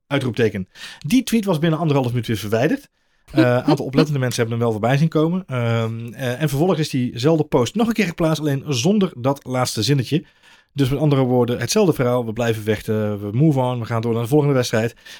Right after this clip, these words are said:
Speaker 1: Maar het zinnetje, "Ik ga voor het kampioenschap", was verwijderd. En dat geeft toch een beetje aan dat hij, eh, zijn interne aspiraties ook een beetje aan het
Speaker 2: Hey, en
Speaker 1: modereren
Speaker 2: dit,
Speaker 1: is.
Speaker 2: dit is geen fake news, hè? Je hebt dit gecheckt.
Speaker 1: Ik heb het gecheckt. Er zijn door, door diverse nationale media, internationale media hierover geschreven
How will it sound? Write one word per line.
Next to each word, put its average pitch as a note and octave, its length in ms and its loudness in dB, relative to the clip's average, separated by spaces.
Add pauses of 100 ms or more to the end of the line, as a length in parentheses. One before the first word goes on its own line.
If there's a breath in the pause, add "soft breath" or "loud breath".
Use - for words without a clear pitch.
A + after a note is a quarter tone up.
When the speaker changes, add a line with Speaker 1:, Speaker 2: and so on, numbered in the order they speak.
Speaker 1:
Maar A#2+ 120 0
het A#2+ 100 2
zinnetje, D3+ 500 0
"Ik F3 180 -6
ga D3+ 300 0
voor B2+ 120 0
het B2 80 0
kampioenschap", D#3+ 560 -2
was A2+ 280 -2
verwijderd. G#2+ 640 -4 (320)
En C#3 60 -6
dat C3 100 -2
geeft D3 180 0
toch G#3 120 2
een F#3 80 4
beetje A#2+ 240 0
aan B2+ 160 -4
dat C#3+ 160 -8
hij, A#2+ 280 -2 (120)
eh, G2+ 80 -8
zijn A#2 300 -8
interne C3+ 600 -2 (360)
aspiraties C#3 640 -2
ook E3+ 140 -6
een B2 100 -2
beetje G#2+ 260 -2
aan A2 120 -12
het G2+ 140 -10
Speaker 2:
Hey, F3 100 0
en - 60 2
Speaker 1:
modereren G#3 340 4
Speaker 2:
dit, G3+ 100 -4
Speaker 1:
is. G3+ 60 -4
Speaker 2:
dit A3 120 2
is G#3+ 100 -4
geen A3+ 200 -2
fake F#3 300 -2
news, D#3 280 0
hè? D#3 80 -6
Je A3 140 -6
hebt F#3 200 -8
dit E3+ 120 -8
gecheckt. - 520 -12 (340 loud breath)
Speaker 1:
Ik F3 120 -4
heb A#3+ 100 2
het E3 120 -6
gecheckt. D#3+ 260 -2
Er D#3 60 0
zijn E3+ 160 2
door, D3+ 280 4
door B2+ 260 0
diverse E3 480 0
nationale C3+ 500 -2
media, A#2+ 260 -4
internationale B2 580 -6
media A#2 180 -4
hierover G#2 260 -8
geschreven B2+ 420 -6